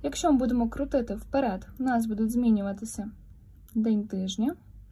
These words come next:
Те, що дні тижня змінюються з іерогліфами, вам не слід турбуватись, тому що, якщо ви встановите англійською мовою дні тижня, у вас вони будуть перемикатися лише на англійську мову. В інший бік будемо крутити, в нас буде змінюватись дата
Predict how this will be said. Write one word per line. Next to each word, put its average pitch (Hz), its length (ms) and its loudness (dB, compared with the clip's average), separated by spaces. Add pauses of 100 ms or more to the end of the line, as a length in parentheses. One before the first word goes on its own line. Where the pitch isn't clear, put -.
(680)
Те, 277 180 2
що 254 160 -2
дні 254 200 4
тижня 233 420 2
змінюються 220 680 4
з 220 320 2
іерогліфами, 226 760 0
вам 277 280 0
не 262 100 0
слід 220 300 -2
турбуватись, 196 760 -6 (420)
тому 294 240 4
що, 247 240 -2
якщо 240 360 -2
ви 233 80 2
встановите 226 540 2
англійською 226 520 2
мовою 202 400 -2
дні 359 180 -4
тижня, 370 380 -2
у 226 60 -2
вас 226 300 0
вони 240 140 4
будуть 220 280 0
перемикатися 220 680 -2
лише 226 280 -4
на 254 120 2
англійську 220 520 0
мову. 180 280 -4 (840)
В 240 140 0
інший 311 240 0
бік 403 220 -4
будемо 370 280 0
крутити, 311 440 -4
в 233 40 2
нас 262 260 0
буде 226 240 2
змінюватись 214 560 2
дата 190 360 -4